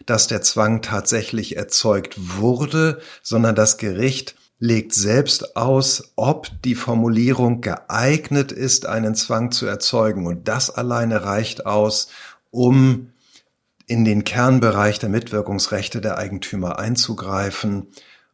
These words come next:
und die Beschlüsse möglicherweise nichtig zu machen.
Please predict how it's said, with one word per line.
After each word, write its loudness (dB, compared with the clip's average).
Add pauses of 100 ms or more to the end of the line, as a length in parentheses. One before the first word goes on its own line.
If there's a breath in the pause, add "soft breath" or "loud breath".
(120)
und -4 (300)
die -4 (220)
Beschlüsse -2
möglicherweise -6
nichtig -8
zu -4
machen. -14